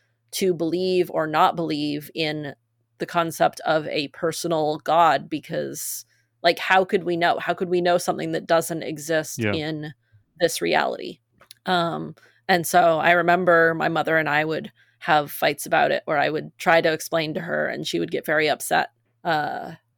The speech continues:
Speaker 1: yeah. So that's, that's where I was at in high school is I decided it just, I, there was no way of knowing. So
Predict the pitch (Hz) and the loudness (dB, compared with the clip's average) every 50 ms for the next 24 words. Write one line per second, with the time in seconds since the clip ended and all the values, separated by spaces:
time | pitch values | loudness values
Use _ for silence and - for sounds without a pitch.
0 | _ _ _ - 135 131 - - - _ _ _ _ - - - 175 190 214 208 | _ _ _ -4 -2 -2 -2 -4 -8 _ _ _ _ -12 -6 0 2 4 4 4
1 | - - 226 233 233 - 233 202 185 185 175 180 160 131 - 160 170 156 151 - | 4 4 2 4 4 4 6 6 6 6 4 2 2 0 0 -4 -6 -6 -6 -8
2 | - - - - - - - - 113 113 - - - 156 147 - 160 - - 170 | -8 -10 -8 -8 -8 -10 -8 -8 -8 -8 -8 -8 -8 -8 -8 -8 -8 -4 0 2
3 | 147 147 - 135 147 - - - - - _ _ _ - 143 147 143 - - 151 | 2 2 2 0 -6 -6 -10 -18 -20 -20 _ _ _ -10 -10 -10 -8 -8 -10 -10
4 | 143 - - - - - - - - 147 143 151 160 - - 160 160 170 156 175 | -10 -10 -14 -16 -18 -20 -14 -8 -4 -4 -4 -4 -4 -4 -4 -2 -2 -2 0 2
5 | 170 170 156 165 165 160 156 151 160 156 143 131 143 139 143 156 156 147 - - | 2 4 6 6 6 4 4 0 -2 -2 -2 -2 -4 -6 -8 -10 -12 -14 -14 -12
6 | - - - - - - - 185 | -8 -6 -4 -4 -4 -6 -8 -10